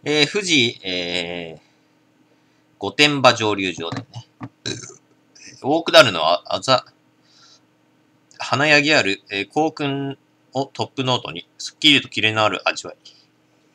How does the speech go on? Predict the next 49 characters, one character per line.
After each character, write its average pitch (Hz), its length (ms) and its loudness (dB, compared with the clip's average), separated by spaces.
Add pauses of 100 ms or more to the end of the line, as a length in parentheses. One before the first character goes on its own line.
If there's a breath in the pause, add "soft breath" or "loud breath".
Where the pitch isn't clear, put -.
(480 loud breath)
ア 123 60 6
ル 147 80 -2
コ 151 80 -2
ー 160 40 0
ル 135 40 -4
度 139 80 -2
数 135 120 -2
六 98 260 -4
十 110 180 -6 (180)
パ 110 140 4
ー 107 40 0
セ - 180 -8
ン 87 260 -6
ト、 90 60 -10
え - 20 -10
ー、 85 40 -14
六 95 220 -6
十 117 80 -10
パ 113 140 0
ー 107 40 0
セ 110 100 -12
ン - 20 -20
ト - 80 -14
じ - 60 -6
ゃ - 20 -6
う - 80 -14
わ、 - 200 -20
四 107 220 -6
十 120 100 -6
パ 113 180 4
ー 107 40 2
セ 110 80 -4
ン 92 60 -10
ト - 80 -6 (400 loud breath)
で、 95 260 -10 (580 loud breath)
原 143 220 0
材 180 160 2
料 120 80 0
が 95 100 2
モ 117 240 0
ル 135 120 0
ト - 100 -8
と 95 140 -4
グ 87 100 -6
レ 98 160 -2
ー 82 80 -8
ン 76 40 -20
で 76 100 -18
す。 - 400 -14